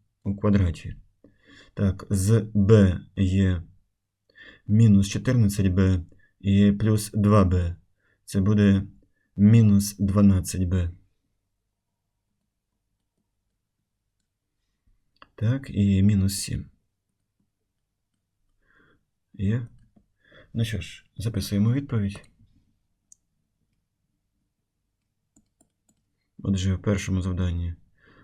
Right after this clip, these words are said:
записуємо А в четвертій. плюс а в кубе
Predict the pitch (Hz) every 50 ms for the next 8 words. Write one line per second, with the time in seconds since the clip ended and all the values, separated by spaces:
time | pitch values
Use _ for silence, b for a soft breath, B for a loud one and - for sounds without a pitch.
0 | b b _ _ - 90 95 98 - 92 - - 95 95 92 92 92 - - 95
1 | 95 92 90 - - - - 90 90 90 - - - 117 120 - - _ _ _
2 | _ _ _ _ _ _ _ _ _ _ _ _ _ _ _ _ _ _ _ _
3 | - - 90 87 85 82 - - - _ _ _ _ _ _ _ _ _ _ _
4 | _ _ _ _ _ _ _ _ _ _ _ - - 95 92 87 85 - - 92
5 | 85 82 82 82 87 -